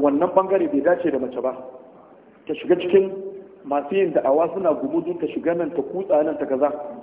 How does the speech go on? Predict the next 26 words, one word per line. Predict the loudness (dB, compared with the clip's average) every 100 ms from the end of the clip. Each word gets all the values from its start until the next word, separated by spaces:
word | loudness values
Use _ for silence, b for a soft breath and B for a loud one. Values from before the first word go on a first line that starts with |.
| -18 -4
Kamar | 0 2
yadda | 2
namiji | 2 -2 4
zai | 4 4
kutsa | 0 0 0 0
can | -2
ya | -2
shiga | -4 -4
masallaci | -2 2 2 0 -2
ya |
yi | -2
da'awa, | -2 0 0 2
a | -2
buge | 2 2 2
shi |
a | 0
nan | -2 -2
wajen, | -2 -4 -8 -16 -20 -20 -20 _ _ -4
a |
wulaƙanta | 2 2 2 -2 -6 -8
shi | -6
a | -6
can, | -6 -6
a |
yi | -6
kaza. | -6 -6